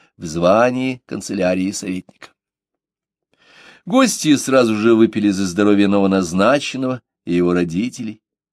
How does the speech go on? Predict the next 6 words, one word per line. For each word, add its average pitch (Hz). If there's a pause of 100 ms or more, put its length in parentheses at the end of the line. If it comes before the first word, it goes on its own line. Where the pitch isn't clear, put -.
(140)
В 95
адрес 98
Татьяны 92
Кирилловны 131
посыпались 107
поздравления. 98